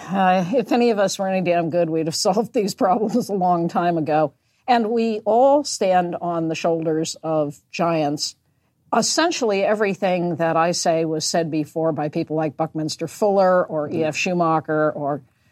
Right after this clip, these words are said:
Speaker 1: Dana Meadows or, you know, so many people who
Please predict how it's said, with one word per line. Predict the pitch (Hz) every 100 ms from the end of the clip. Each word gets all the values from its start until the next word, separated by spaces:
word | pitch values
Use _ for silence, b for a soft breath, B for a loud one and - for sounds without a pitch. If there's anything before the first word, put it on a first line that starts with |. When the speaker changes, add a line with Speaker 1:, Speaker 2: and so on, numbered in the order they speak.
| - 165
Speaker 1:
Dana | 180 170
Meadows | 160 175 170 160 160 156
or, | - 156 156 147 151
you | 220
know, | 196
so | 170 - 233 254
many | 220 185
people | 170 170 165 151
who | 135 165 156